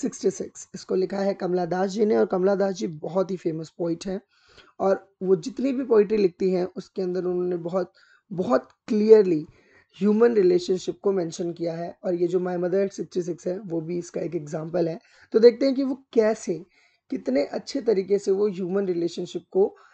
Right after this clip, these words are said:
एक्सप्लेन कर पाती है और हमें समझा पाती है। यहाँ पे मदर और डॉटर के ह्यूमन रिलेशनशिप को दिखाया गया है, बोल सकते हैं रिलेशनशिप को दिखाया गया है। तो चलो स्टार्ट करते हैं। पहले हम about the poet पढ़ेंगे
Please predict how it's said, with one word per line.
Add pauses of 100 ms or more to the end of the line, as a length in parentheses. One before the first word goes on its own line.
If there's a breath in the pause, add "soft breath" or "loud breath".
(440 soft breath)
एक्सप्लेन
कर
पाती
है
और
हमें
समझा
पाती
है।
यहाँ
पे
मदर
और
डॉटर
के
ह्यूमन
रिलेशनशिप
को
दिखाया
गया
है,
बोल
सकते
हैं
रिलेशनशिप
को
दिखाया
गया
है। (500 soft breath)
तो
चलो
स्टार्ट
करते
हैं। (120)
पहले
हम (140)
about
the (100)
poet (100)
पढ़ेंगे